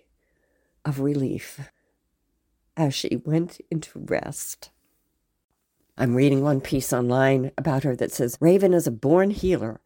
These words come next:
who puts heart and soul into her work with great results." That's the line we want to hold on to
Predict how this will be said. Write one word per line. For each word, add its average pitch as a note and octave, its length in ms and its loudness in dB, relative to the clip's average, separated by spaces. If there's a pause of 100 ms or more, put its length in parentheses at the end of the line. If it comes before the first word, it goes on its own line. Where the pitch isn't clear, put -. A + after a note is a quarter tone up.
who G3 100 -2
puts - 280 -6
heart - 480 -4
and E3+ 120 0
soul C#3 520 0
into C#3+ 260 -2
her D3 180 0
work A#2+ 440 -2
with D3+ 160 -4
great A#2+ 360 -2
results." B2 600 -6 (520)
That's C#3+ 300 -2
the C#3+ 100 -4
line C3+ 320 0
we C3+ 80 -4
want A#2+ 200 -6
to B2+ 80 -8
hold - 260 -10
on C3 200 -6
to - 220 -14